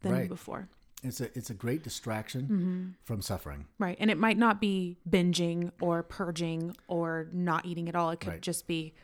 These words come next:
Speaker 1: you know, when you come home from a long day and they're like, "I just wanna eat a whole bag of Cheetos."
Speaker 2: <laughs>
Speaker 1: You know,
Speaker 2: Yeah.
Speaker 1: that's not necessarily, like, that much food. It's just a distraction from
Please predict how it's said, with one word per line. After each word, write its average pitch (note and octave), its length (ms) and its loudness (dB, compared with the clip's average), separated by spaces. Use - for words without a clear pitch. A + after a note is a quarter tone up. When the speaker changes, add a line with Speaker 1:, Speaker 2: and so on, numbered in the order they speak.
Speaker 1:
you F#3+ 60 -2
know, F3 80 2
when E3+ 80 4
you E3+ 60 0
come E3+ 160 0
home E3 140 0
from E3+ 160 -2
a E3+ 60 -2
long E3 240 -2
day E3 340 2
and D#3 120 -2
they're D#3+ 200 0
like, D#3+ 360 -2
"I E3+ 120 -2
just E3+ 180 -6
wanna E3+ 140 -4
eat E3+ 120 -2
a E3+ 40 -4
whole D#3+ 160 -2
bag E3 160 -6
of D#3 80 -10
Cheetos." - 400 -6
Speaker 2:
<laughs> C#3+ 500 2
Speaker 1:
You G#3+ 60 6
know, E3+ 160 6
Speaker 2:
Yeah. F3+ 60 4
Speaker 1:
that's A3 200 10
not A#3 160 10
necessarily, G3 720 6
like, E3+ 320 2
that F3+ 380 8
much F3 340 4
food. F3 560 6
It's F#3+ 240 0
just F3+ 260 4
a E3+ 60 -2
distraction E3 680 -4
from F#3 320 -8